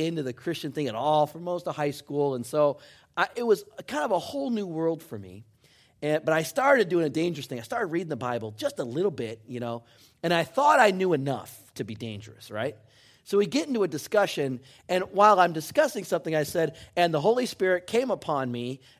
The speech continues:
and, and all of a sudden I was stopped by another girl in the group. And she said, "Okay,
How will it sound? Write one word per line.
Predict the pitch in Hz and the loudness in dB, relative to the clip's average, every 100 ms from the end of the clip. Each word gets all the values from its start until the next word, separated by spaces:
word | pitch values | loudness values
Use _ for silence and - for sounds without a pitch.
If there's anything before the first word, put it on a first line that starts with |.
| - | 0
and, | 160 156 151 147 _ _ | 2 2 0 -4 _ _
and | 147 | 2
all | 190 | 2
of | 254 | 2
a | |
sudden | - 226 | 0 -2
I | 180 | 0
was | 143 | -2
stopped | - - 202 165 - - | -6 -4 -2 -2 -4 -8
by | 135 135 | -2 0
another | 131 147 | -2 -4
girl | 120 135 135 | -8 -6 -6
in | 110 | -6
the | 92 | -10
group. | 107 95 92 _ _ _ _ _ _ _ _ _ - | -10 -12 -14 _ _ _ _ _ _ _ _ _ -18
And | 127 | -16
she | - | -12
said, | 131 143 | -8 -6
"Okay, | 151 139 147 | -6 -4 -4